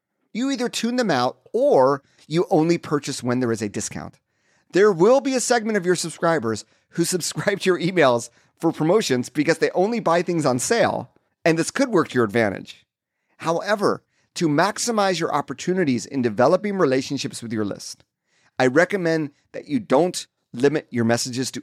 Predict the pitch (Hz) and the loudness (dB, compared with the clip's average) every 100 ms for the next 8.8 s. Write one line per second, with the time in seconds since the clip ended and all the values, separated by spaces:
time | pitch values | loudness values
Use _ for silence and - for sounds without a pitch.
0 | - 127 131 123 - 117 110 - 101 92 | -2 0 2 0 -2 -2 -2 -4 -10 -10
1 | - _ _ _ _ _ _ _ _ _ | -18 _ _ _ _ _ _ _ _ _
2 | - 123 180 226 226 175 160 147 151 139 | -4 0 2 2 0 0 0 2 2 2
3 | _ 127 143 143 120 50 - _ _ _ | _ 0 2 2 0 -2 -8 _ _ _
4 | _ _ _ _ - 143 214 262 208 214 | _ _ _ _ -6 -2 0 -2 -4 0
5 | 170 135 123 143 147 135 _ _ _ _ | 2 2 -2 -2 -2 -2 _ _ _ _
6 | _ - 208 - - - - _ _ 127 | _ 0 0 0 -4 -6 -8 _ _ -2
7 | - 135 131 - 127 127 120 110 104 - | 0 0 2 0 -4 0 2 2 0 -4
8 | _ - 95 95 - - - | _ -8 -6 -6 -14 -18 -20